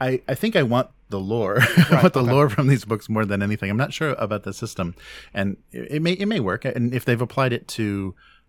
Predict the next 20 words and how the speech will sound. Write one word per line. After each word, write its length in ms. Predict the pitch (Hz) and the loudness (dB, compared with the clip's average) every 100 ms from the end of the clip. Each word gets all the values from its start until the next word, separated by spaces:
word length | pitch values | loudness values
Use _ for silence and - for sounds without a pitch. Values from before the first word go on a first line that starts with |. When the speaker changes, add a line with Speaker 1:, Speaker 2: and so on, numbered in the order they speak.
| _ | _
Speaker 1:
you 80 | 110 | -4
know, 100 | 101 | -4
other 300 | 101 104 101 | -4 -2 -2
kind 160 | - - | -2 -4
of 60 | 107 | -2
Speaker 2:
Mm. 20 | |
Speaker 1:
fantasy 380 | 101 101 - 98 | -4 -4 -6 -8
settings 480 | 104 95 92 92 92 | -6 -4 -6 -6 -8
and 120 | 87 | -8
stuff, 360 | - 92 - | -6 -6 -6
and, 160 | 92 95 | -8 -8
uh, 100 | 85 - | -10 -4
yeah, 200 | 156 107 | -2 -2
they've 260 | 110 110 - | -2 -4 -6
done 240 | - 107 101 | -8 -8 -6
fantasy 420 | - 131 123 123 | -6 -6 -6 -8
and 180 | 123 143 | -2 0
The 60 | 117 | 0
Expanse, 500 | 101 - 90 82 - | -2 -6 -6 -6 -10
so 260 | 87 90 | -10 -10